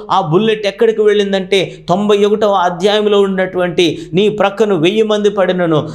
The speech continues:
నీ కుడి ప్రక్కను పదివేల మంది కూలినను అపాయము నీ యొద్దకు రాదు" అనే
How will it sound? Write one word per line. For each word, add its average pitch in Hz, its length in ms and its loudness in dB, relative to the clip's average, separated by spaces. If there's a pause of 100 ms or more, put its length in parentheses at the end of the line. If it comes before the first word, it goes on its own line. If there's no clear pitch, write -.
నీ 185 120 2
కుడి 220 260 0
ప్రక్కను 214 360 -2
పదివేల 202 520 0
మంది 226 260 0
కూలినను 175 600 0 (220)
అపాయము 233 580 0
నీ 233 120 0
యొద్దకు 214 440 -2
రాదు" 233 560 0
అనే 220 280 -4